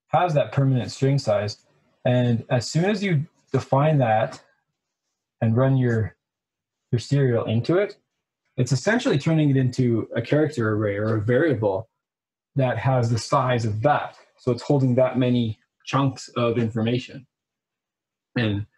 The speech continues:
when it's called on essentially to re-, repropagate, it will push that whole thing through. Whereas if you don't make it permanent, then it's just there and gone, like I explained yesterday.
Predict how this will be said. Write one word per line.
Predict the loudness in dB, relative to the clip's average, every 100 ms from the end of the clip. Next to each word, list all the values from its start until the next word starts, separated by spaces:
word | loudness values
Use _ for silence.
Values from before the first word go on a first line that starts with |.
| _ _ _
when | 2 2
it's | 2 -2 -8
called | 0 2 4 4
on | 2 2 0
essentially | 0 -2 -2 -2 -4
to | -2 -2 -2 -6 _ -6 -4 -6 _ 0
re-, | 0 0
repropagate, | 0 0 0 -2 -2 -4 -6 _ _ _ _ _ _
it | 0
will | 2 0
push | 0 0 0
that | -4 -2
whole | -2 -2
thing | -2 -2
through. | -4 -2 0 0 -4 -4
Whereas | 2 4 4 2 0
if | -2
you |
don't | 2 2 2
make | 0 -2
it | -6
permanent, | -4 0 0 0 -4 _ _ _ _ _ 0
then | 2 2
it's | 0 -2
just | -2 -2 -6 _ _ _ _
there | -2 2 2
and | 2 0
gone, | 0 -2 -6
like | -6 -4
I | -6
explained | -8 -10 -8 -6
yesterday. | -8 -10 -18 -20 -20